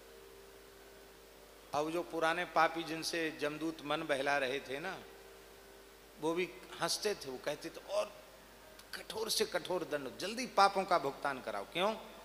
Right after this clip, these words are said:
बोले यहाँ से भोगने के बाद फिर तो धरती पर जन्म लेंगे, और धरती पर जन्म लेंगे तो ध्रुव जी की प्रजा बनेंगे और तुमको अंगूठा दिखा के वैकुंठ जाएंगे।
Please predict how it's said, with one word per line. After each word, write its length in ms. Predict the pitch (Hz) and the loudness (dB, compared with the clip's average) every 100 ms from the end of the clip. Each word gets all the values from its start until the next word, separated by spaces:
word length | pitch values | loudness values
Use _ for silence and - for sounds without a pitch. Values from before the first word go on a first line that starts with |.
| - - - - - - | -18 -18 -18 -18 -18 -12
बोले 140 | 90 | -4
यहाँ 280 | 120 117 156 | 0 2 2
से 140 | - 170 | 2 2
भोगने 360 | 143 160 170 | 4 4 2
के 100 | 165 | 2
बाद 120 | 160 170 | 4 4
फिर 160 | - | 2
तो 120 | 156 156 | -2 2
धरती 320 | 131 143 180 | 2 2 2
पर 160 | 165 170 | 2 2
जन्म 240 | 170 180 | 2 2
लेंगे, 320 | 185 220 240 247 - - - - - - - - - - | 4 4 4 2 -2 -12 -14 -16 -18 -18 -18 -18 -14 6
और 200 | 175 175 | 8 8
धरती 420 | - 160 - 220 226 | 6 6 6 4 8
पर 200 | 233 226 | 8 10
जन्म 300 | 175 196 202 | 10 8 10
लेंगे 420 | 190 190 196 226 | 12 12 12 10
तो 140 | 226 220 | 10 6
ध्रुव 260 | 156 180 185 | 6 6 6
जी 180 | 208 226 | 4 2
की 180 | 233 233 | 2 0
प्रजा 380 | - 196 220 | 6 12 12
बनेंगे 460 | 247 254 262 269 277 240 - - - - - | 12 12 12 12 12 12 10 2 -4 -6 -8
और 140 | - 147 | 0 0
तुमको 340 | - 190 180 | 2 -2 4
अंगूठा 400 | 185 185 185 180 185 | 6 6 6 6 6
दिखा 280 | 175 170 180 | 6 4 4
के 140 | 170 | 4
वैकुंठ 400 | 147 151 156 139 | 2 2 -2 -6
जाएंगे। 400 | 120 113 117 107 | -6 -6 -6 -10